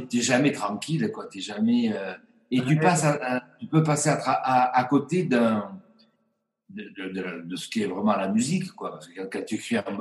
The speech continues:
Speaker 1: une belle mélodie ou un truc comme ça, tu es pas dans le concours, tu es pas, tu es
Speaker 2: C'est
Speaker 1: pas
Speaker 2: clair.
Speaker 1: dans ma mélodie. Ma mélodie, elle est plus belle que celle de l'autre, quoi, tu sais. Voilà, donc,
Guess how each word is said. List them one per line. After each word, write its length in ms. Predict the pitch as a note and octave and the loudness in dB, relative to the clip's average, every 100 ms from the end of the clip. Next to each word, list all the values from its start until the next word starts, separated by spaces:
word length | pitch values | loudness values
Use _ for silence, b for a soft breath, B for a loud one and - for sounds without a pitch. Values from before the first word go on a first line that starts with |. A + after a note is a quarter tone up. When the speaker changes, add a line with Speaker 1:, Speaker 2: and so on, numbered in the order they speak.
| F#2 F#2+ | -8 -8
Speaker 1:
une 140 | G2 | -8
belle 220 | F#2+ G#2+ G2+ | -2 -2 -2
mélodie 520 | F#2+ F#2+ - A#2+ - | -4 -4 2 4 4
ou 60 | |
un 80 | G2 | 2
truc 140 | - - | -4 -14
comme 140 | - | -14
ça, 340 | - C3 C3+ - _ - | -8 -6 -6 -12 _ -14
tu 100 | - | -8
es 40 | |
pas 140 | A2 | -6
dans 120 | G#2 F#2 | -4 -6
le 60 | |
concours, 520 | - F#2 - D3+ D3 | -8 -8 2 2 2
tu 80 | - | -4
es 20 | |
pas, 300 | - G2 - - - _ - | -8 -4 -4 -6 -16 _ -6
tu 80 | F3+ | 0
es 20 | |
Speaker 2:
C'est 40 | |
Speaker 1:
pas 60 | A#3 | 4
Speaker 2:
clair. 200 | A#3+ G#3 | 6 6
Speaker 1:
dans 60 | A3+ | 2
ma 40 | |
mélodie. 460 | G#3+ A3+ G#3+ - B3+ _ _ _ _ - | 2 0 -2 -6 -14 _ _ _ _ -6
Ma 260 | A#2 A#2+ B2 | 0 2 4
mélodie, 400 | B2+ B2+ B2+ C#3 | 6 6 6 6
elle 80 | A#2+ | 4
est 100 | - | 2
plus 120 | A2 | 0
belle 260 | A#2 A#2+ G#2+ | 4 4 2
que 100 | G#2 | -2
celle 260 | - G#2 | -4 -4
de 220 | F#2+ F2+ F2+ - F2+ | -6 -12 -14 -18 -10
l'autre, 400 | A2+ D#3 D#3+ - | -2 -2 -2 -6
quoi, 160 | F#3+ F#3+ | -14 -14
tu 120 | - | -14
sais. 80 | - B B B B B D#3 - | -20 B B B B B -16 -6
Voilà, 340 | A3 F#2+ F#2 | -4 -2 -4
donc, 280 | E2 - - | -6 -14 -18